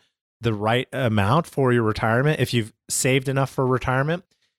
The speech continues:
And we do invite people to come and Spike. And, you know, even if someone wants to give us a call and just schedule a fifteen-minute chat on the phone, we're happy to walk people through and give them some good advice. But, but here's what happens. There are people that think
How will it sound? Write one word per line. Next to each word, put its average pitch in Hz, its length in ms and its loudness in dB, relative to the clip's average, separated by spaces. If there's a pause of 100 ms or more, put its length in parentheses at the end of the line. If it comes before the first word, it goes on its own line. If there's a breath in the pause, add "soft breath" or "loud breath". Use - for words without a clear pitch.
(140)
And 151 180 2
we 180 120 0
do 175 280 2
invite 127 460 -2
people 131 240 -2
to 113 60 2
come 107 260 -2
and 104 100 -2
Spike. 113 380 0
And, 123 180 -2
you 131 80 2
know, 131 160 2
even 165 240 2
if 180 80 0
someone 170 300 0
wants 147 260 0
to 135 80 -4
give 127 200 0
us - 160 0
a 117 60 -4
call 131 580 0 (320 soft breath)
and 120 100 0
just 127 160 2
schedule 127 380 2
a 117 40 0
fifteen-minute 123 640 -4
chat 123 300 2
on 120 120 -2
the 110 80 -4
phone, 127 260 0
we're 127 80 2
happy 135 320 0
to 120 100 -2
walk 113 360 0
people - 260 -8
through 120 360 2
and 110 100 0
give 123 160 0
them 120 100 0
some 107 220 -6
good 110 180 0
advice. 107 340 2
But, - 220 -2 (300 soft breath)
but 180 100 2
here's 226 220 0
what 202 120 -6 (520)
happens. 135 440 -2 (300)
There 180 160 2
are 254 100 0
people 131 600 -2
that 127 200 -8 (160)
think 156 380 -6